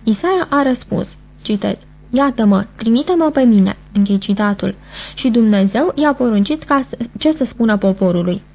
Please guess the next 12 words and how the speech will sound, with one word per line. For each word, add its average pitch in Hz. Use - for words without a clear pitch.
Isaia 202
șase, 196
unsprezece, 294
liniuță 240
zece. 196
Apelul 330
este 302
ascultat 254
în 294
pofida 262
opoziției 196
auditorului, 202